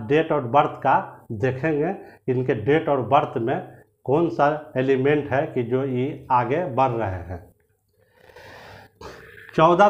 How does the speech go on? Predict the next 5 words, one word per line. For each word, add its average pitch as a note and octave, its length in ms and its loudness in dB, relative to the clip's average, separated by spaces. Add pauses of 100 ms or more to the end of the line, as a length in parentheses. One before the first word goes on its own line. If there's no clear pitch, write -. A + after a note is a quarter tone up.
तारीख F#3+ 420 4 (360)
नौवां E3 380 6
महीना E3+ 440 4 (400)
उन्नीस E3 420 2
सौ F3 140 4